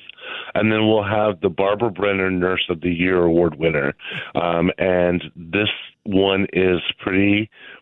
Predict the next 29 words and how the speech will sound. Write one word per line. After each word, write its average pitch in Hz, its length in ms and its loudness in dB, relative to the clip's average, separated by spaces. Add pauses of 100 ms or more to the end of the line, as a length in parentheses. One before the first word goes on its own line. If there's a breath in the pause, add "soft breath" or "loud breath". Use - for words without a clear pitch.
personal 101 540 0
to 143 160 -2
me. 98 260 4
This 92 240 -2
is 95 180 -2
actually 95 600 0 (380 loud breath)
a 98 60 -2 (140)
friend 113 300 0
of 95 160 -2
my 98 140 0
mom's, 90 560 0 (220)
um, 92 420 0
who 95 260 4
actually 92 680 0 (400 loud breath)
my 92 180 2
mom 92 400 0 (180)
and 90 200 0
her 90 300 -2
worked 95 320 -2
together 90 460 2
and 90 340 2
knew 123 200 2
each 104 260 -2
other. 85 240 -4 (480 loud breath)
Um, 87 400 -2
and 92 120 0 (120)
so 90 220 2
I 95 180 -2
am 95 240 -2